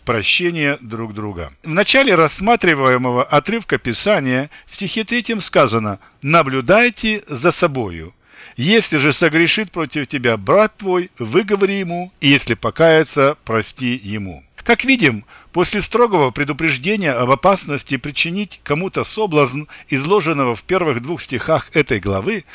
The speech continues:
Христос обращает внимание на то, каким должно быть поведение его последователей, если они окажутся в роли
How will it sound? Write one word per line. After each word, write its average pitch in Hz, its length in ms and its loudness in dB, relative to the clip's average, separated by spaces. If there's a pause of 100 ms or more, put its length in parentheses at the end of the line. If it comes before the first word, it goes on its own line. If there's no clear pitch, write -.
(120)
Христос 202 420 0
обращает 214 640 2
внимание 180 420 0
на 123 160 0
то, 220 300 -8 (260)
каким 170 420 2
должно 196 380 2
быть 175 160 0
поведение 170 640 -2
его 147 260 -2
последователей, 139 1000 0 (280)
если 196 360 4
они 190 180 2
окажутся 160 600 2
в 131 60 -2
роли 139 220 0